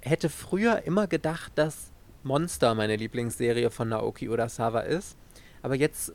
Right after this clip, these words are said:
wo ich's noch mal komplett auf Englisch mir geholt hab und gelesen hab, ich kauf zwar auch die deutsche Variante, aber ich hab mir das auch auf Englisch geholt, weil ich es jetzt unbedingt noch mal lesen wollte und ungeduldig war. Und auf Englisch ist sie ja komplett erhältlich.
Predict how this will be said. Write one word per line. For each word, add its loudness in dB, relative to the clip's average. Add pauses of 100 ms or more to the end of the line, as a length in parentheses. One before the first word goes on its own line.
wo 6
ich's -2
noch 2
mal 4
komplett 0
auf 0
Englisch -4
mir -2
geholt 0
hab -4
und -6
gelesen -2
hab, 0
ich -6
kauf 4
zwar 4
auch 0
die 0
deutsche 4
Variante, 2
aber 0
ich -4
hab -12
mir -4
das -14
auch -6
auf -4
Englisch -2
geholt, 4
weil 4
ich -6
es -6
jetzt -2
unbedingt 2
noch 2
mal 6
lesen 0
wollte 2 (540)
und -4
ungeduldig 6
war. 4
Und 4
auf 2
Englisch -2
ist -4
sie 2
ja 8
komplett 2
erhältlich. 4